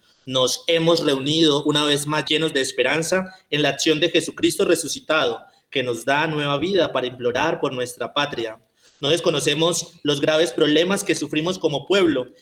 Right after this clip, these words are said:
y que hunden sus raíces profundas en injusticias, desigualdades, odios, violencias y exclusiones.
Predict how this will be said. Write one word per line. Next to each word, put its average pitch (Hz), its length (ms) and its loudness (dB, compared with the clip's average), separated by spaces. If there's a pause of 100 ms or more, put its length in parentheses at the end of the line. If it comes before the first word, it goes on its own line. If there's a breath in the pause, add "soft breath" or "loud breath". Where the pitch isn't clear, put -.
(160 soft breath)
y 135 120 -8
que 127 140 -2
hunden 190 400 -2
sus 165 160 -2
raíces 139 380 -2
profundas 170 560 -2
en 143 100 -4
injusticias, 131 720 -4
desigualdades, 120 920 -4 (220 soft breath)
odios, 147 600 0
violencias 156 560 0
y 143 60 -4
exclusiones. - 760 -6